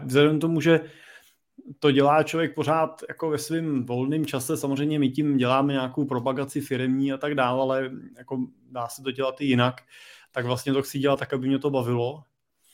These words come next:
A já vlastně sám se učím tím, že se na ty díly připravuju,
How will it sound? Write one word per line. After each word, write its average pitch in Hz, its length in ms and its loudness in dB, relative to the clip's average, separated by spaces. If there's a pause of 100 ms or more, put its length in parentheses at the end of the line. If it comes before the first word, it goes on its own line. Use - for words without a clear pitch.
(320)
A 123 440 0 (240)
já 127 200 -4
vlastně 131 320 -4
sám 131 280 -2
se 151 140 -2
učím 147 460 0
tím, 135 180 0
že 131 120 -2
se 139 160 -8
na 131 100 -4
ty 131 140 -8
díly 135 280 -2
připravuju, 143 800 -2